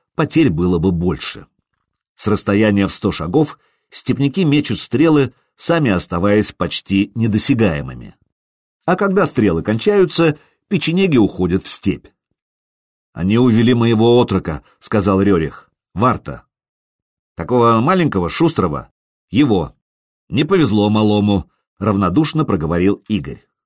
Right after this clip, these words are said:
Отрок Рёриха его не беспокоил. Беспокоило, что он сам скажет Олегу. Как объяснит потери? «Мы хорошенько их проучили», —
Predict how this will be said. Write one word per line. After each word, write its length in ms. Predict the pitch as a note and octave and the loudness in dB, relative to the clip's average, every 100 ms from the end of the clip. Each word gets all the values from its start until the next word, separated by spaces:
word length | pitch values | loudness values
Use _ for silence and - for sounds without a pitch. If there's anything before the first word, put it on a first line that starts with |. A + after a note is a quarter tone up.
| _ _ _ _ - | _ _ _ _ -2
Отрок 360 | G3+ F3 D3+ | -2 0 0
Рёриха 400 | A#2+ C#3 B2+ - | 2 2 2 0
его 220 | G#2 G2+ G#2+ | 0 2 2
не 100 | G#2 | 0
беспокоил. 720 | G#2 - A2 G2+ E2+ C2 - _ _ - | -2 -4 -2 0 0 -2 -12 _ _ -12
Беспокоило, 800 | E2 - F2 F2+ G2+ A2 A#2+ A#2 _ - | -10 -6 -6 0 2 4 2 -2 _ -14
что 240 | - G2+ | -4 -2
он 140 | F2 | 0
сам 300 | D#2+ G2+ A2+ | -2 -2 -2
скажет 440 | B2 - D#2+ F2 G#2+ | -2 -8 -6 -4 0
Олегу. 480 | C#3 C#3 D2+ B1 _ _ _ _ _ - | 2 2 -2 -10 _ _ _ _ _ -4
Как 180 | B2 G#2+ | -2 -2
объяснит 460 | F#2 G#2+ C#3 A#2 | -2 -2 0 -2
потери? 500 | - G#2+ C3 F#2+ C#2+ _ _ _ _ _ _ _ | -2 -2 0 0 -2 _ _ _ _ _ _ _
«Мы 220 | F#2+ C3 B2 | -2 0 0
хорошенько 540 | B2 B2+ F3 C#3+ A2+ | 0 0 0 0 0
их 160 | G2+ - | -2 -2
проучили», — 640 | F#2+ G2+ - G2+ F2+ D2+ | 0 0 0 0 0 -4